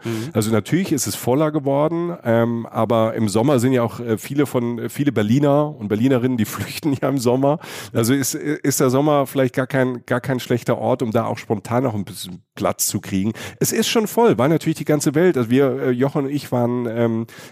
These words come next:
Speaker 2: Ende zwanzig zweiundzwanzig in Israel, in Tel Aviv unterwegs.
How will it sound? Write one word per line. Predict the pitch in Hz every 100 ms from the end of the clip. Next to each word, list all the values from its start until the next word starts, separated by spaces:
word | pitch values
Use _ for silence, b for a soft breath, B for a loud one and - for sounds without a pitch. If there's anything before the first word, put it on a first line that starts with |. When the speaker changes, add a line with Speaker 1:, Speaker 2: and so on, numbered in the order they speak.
| B
Speaker 2:
Ende | 135 143 143
zwanzig | - - 127 127 -
zweiundzwanzig | - 113 123 - 123 123 120 -
in | 120 107 107
Israel, | 131 147 143 123 131
in | 127
Tel | - 113
Aviv | 98 135 226
unterwegs. | 104 90 87 80 87 -